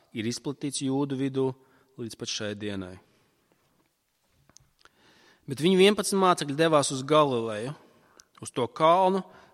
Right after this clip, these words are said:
ko Jēzus tiem bija norādījis. <clears throat> Un tie viņu ieraudzījuši, pielūdz viņu, taču daži šaubījās. Jēzus piegājis klāt, tiem sacīja: "Man ir dota visa vara debesīs un virs zemes.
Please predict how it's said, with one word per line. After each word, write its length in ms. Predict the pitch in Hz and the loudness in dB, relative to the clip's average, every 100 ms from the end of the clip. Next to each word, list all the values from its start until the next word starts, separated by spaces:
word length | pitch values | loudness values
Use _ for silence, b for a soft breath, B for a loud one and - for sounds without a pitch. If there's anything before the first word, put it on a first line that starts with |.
| - | -8
ko 100 | 135 | -4
Jēzus 360 | 123 131 151 - | 0 0 -2 -4
tiem 160 | 147 131 | -4 -2
bija 120 | 135 | 0
norādījis. 680 | 139 139 117 101 98 104 - - _ - | 2 0 -2 -6 -10 -16 -18 -20 _ -8
<clears throat> 1400 | 147 - - 165 123 - _ _ _ _ _ _ _ - | -8 -8 -6 -4 -4 -8 _ _ _ _ _ _ _ -14
Un 80 | 131 | -6
tie 200 | - 175 | 0 2
viņu 200 | 180 175 185 | 4 4 4
ieraudzījuši, 580 | 165 139 127 131 - - | 4 2 0 -4 -4 -2
pielūdz 500 | 160 165 156 143 135 | 2 4 2 2 2
viņu, 220 | 139 131 - b b b | 2 2 -4 b b b
taču 200 | 123 - 120 | -12 -8 -2
daži 240 | 131 120 | -2 -2
šaubījās. 720 | - 139 123 107 104 117 113 - - _ _ _ _ _ _ _ _ _ _ | -4 0 -2 -2 -12 -14 -16 -18 -20 _ _ _ _ _ _ _ _ _ _
Jēzus 380 | 139 165 196 - - | 0 2 2 -4 -2
piegājis 460 | 190 180 160 143 - | 0 2 2 0 -2
klāt, 400 | 180 175 147 - | 2 4 4 0
tiem 160 | 143 - | -2 0
sacīja: 540 | 147 160 - 117 123 - _ b b b b b | -2 -2 -6 -8 -12 -18 _ b b b b b
"Man 140 | 127 127 | -2 0
ir 100 | 123 | 0
dota 300 | 131 123 123 | 0 -2 -2
visa 320 | 143 185 175 | -4 -4 -2
vara 160 | 165 156 | -2 -2
debesīs 640 | 143 139 139 - 135 - 165 | -2 -4 -4 -6 -6 -8 -6
un 160 | 127 | -6
virs 180 | 120 117 | -4 -6
zemes. 400 | 127 131 117 - | -4 -2 -4 -10